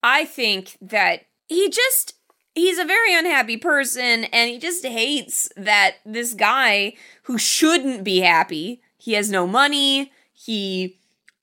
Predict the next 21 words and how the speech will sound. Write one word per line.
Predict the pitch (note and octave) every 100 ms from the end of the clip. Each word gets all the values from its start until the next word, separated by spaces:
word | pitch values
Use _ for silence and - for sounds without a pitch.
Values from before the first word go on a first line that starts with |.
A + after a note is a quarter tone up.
| _ -
looks | A#3 A#3 C4 - -
downtrodden, | A3+ C4 C4 C4 C4 C#4+ B3 A#3+
he's | G3+ F#3
old, | B3+ C4 C4+ C4+ C4+ B3+
he's | F#3+ E3+
a | F3
widow. | A3+ D4+ C#4 C4 B3+ B3+ B3+ B3+ - -
Like, | A#3+ A#3
he | D#4+
has | E4 D4+
all | - D#4 F#4+
the | E4+
reasons | D#4 D#4+ A#3+ A3
to | A#3+
not | A#3+ A3+
be | A3
happy, | G#3+ G#3+ G3+
and | F3+ F3+
yet | D#3+
he | A2
is. | B1+ - -